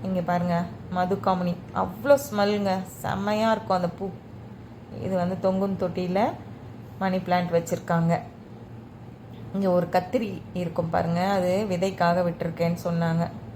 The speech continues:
செம்மையா இருக்கும். அது பாருங்க, விதைக்காக விட்டிருக்காங்க. தோட்டம் எல்லாமே ஃபுல்லா காமிச்சாச்சு உங்களுக்கு.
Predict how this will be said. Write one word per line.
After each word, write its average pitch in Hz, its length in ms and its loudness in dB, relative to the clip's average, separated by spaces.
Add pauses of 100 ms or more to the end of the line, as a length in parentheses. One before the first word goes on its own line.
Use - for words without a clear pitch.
(960)
செம்மையா 170 400 2
இருக்கும். - 320 -4 (120)
அது 180 160 -4
பாருங்க, 165 380 2 (420)
விதைக்காக 175 560 -2
விட்டிருக்காங்க. 170 600 -2 (3500)
தோட்டம் 185 380 0
எல்லாமே 180 400 2
ஃபுல்லா 180 360 0
காமிச்சாச்சு 180 800 0
உங்களுக்கு. 170 440 0